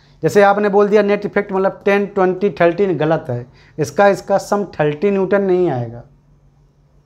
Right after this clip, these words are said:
Vector i-, force is a vector quantity, उसको वेक्टर्स की तरह ही जोड़ते हैं। और वेक्टर के बारे में आप लोग मास्टर हो,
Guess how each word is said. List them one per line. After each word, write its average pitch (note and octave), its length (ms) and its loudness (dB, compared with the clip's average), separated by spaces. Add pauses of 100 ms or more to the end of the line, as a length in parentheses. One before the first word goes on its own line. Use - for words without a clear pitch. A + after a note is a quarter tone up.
(460)
Vector D#3 360 2
i-, G3 400 0 (140)
force F3 220 -2
is E3+ 120 -4
a F3 140 -4
vector C3 420 -6
quantity, B2+ 460 -10
उसको B3+ 500 0 (480)
वेक्टर्स F#3+ 600 0
की A3 120 -4
तरह F3+ 200 0
ही D#3+ 80 0
जोड़ते C#3 360 -4
हैं। C#3+ 100 -4
और F#3+ 140 2
वेक्टर E3+ 380 -2
के G#3+ 140 2
बारे G3+ 240 4
में G#3+ 140 -2
आप F#3+ 180 -4
लोग F#3 140 -4
मास्टर D3 420 -8
हो, B2+ 240 -12